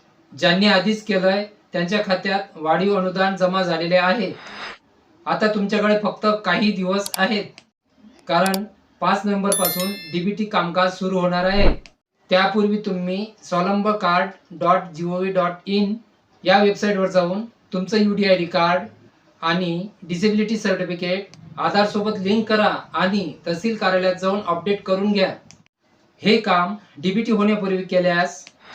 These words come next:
तुम्हाला ऑक्टोबरचं बाकी रुपये एक हजार आणि नोव्हेंबरचा अडीच हजाराचा हप्ता दोन्ही मिळणार आहेत. तहसीलदार कर्मचारी काम ऐकत नसतील, पैसे मागत असतील, तर थेट तहसीलदार साहेबांना भेटा,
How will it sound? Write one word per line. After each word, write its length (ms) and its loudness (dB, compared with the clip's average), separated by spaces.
तुम्हाला 360 2
ऑक्टोबरचं 840 0
बाकी 520 -2
रुपये 320 -2
एक 120 -4
हजार 280 -2
आणि 500 -2
नोव्हेंबरचा 720 0
अडीच 280 -4
हजाराचा 420 0
हप्ता 420 -4
दोन्ही 320 0
मिळणार 320 2
आहेत. 160 -4
तहसीलदार 540 2
कर्मचारी 640 -4
काम 220 2
ऐकत 300 -2
नसतील, 520 -6
पैसे 240 2
मागत 280 2
असतील, 480 -4
तर 120 6
थेट 360 0
तहसीलदार 380 2
साहेबांना 500 0
भेटा, 340 0